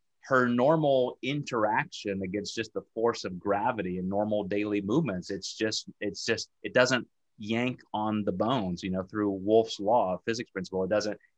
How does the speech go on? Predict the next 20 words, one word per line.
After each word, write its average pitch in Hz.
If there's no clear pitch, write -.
it 104
doesn't 117
create 117
the 107
need 117
for 104
as 95
much 95
calcium 101
deposition 95
as 98
it 98
would 95
somebody 104
who's 98
bigger 98
and 92
stronger 98
or 98
heavier. 95